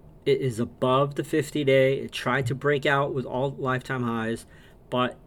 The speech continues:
there's a, uh, pretty wide red candle. Uh, it's all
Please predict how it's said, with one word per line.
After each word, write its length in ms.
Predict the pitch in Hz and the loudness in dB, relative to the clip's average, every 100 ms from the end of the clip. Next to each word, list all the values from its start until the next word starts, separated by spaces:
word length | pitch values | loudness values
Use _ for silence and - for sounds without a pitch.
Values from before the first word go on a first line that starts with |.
| - | -4
there's 380 | 127 120 117 - | 0 0 0 -4
a, 360 | 127 120 123 - | -4 -4 -4 -6
uh, 160 | 131 120 - | -10 -10 0
pretty 260 | 185 190 | 4 6
wide 480 | 143 123 131 139 143 | 6 4 4 4 2
red 280 | 127 120 131 | 2 2 0
candle. 520 | - 143 147 175 196 - - - - - | -2 -6 -2 -2 -4 -8 -20 -20 -20 -12
Uh, 200 | 139 123 | -6 -4
it's 180 | 185 135 | -4 -4
all 500 | - 147 143 147 139 | 0 4 6 4 2